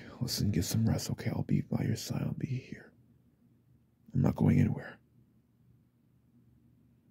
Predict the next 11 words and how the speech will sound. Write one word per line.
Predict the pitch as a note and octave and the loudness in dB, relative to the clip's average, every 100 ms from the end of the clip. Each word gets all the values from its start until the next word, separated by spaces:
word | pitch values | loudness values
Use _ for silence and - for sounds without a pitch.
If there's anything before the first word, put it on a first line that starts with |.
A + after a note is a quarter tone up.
| - | -20
Okay, | - - - | -20 -14 -8
you | - | -8
rest | - - | -8 -12
easy, | - - - | -14 -14 -14
okay? | - - - _ _ _ _ _ _ _ _ _ _ _ _ _ _ _ _ _ _ _ _ _ _ _ _ _ _ - _ _ _ _ - | -16 -18 -20 _ _ _ _ _ _ _ _ _ _ _ _ _ _ _ _ _ _ _ _ _ _ _ _ _ _ -20 _ _ _ _ -10
I'm | - | -8
sorry | - C3 A#2 | -2 2 2
again. | - C#3+ - - - | 2 -4 -14 -12 -4
I | C#3 | -2
love | - | -2
you. | D3+ | -4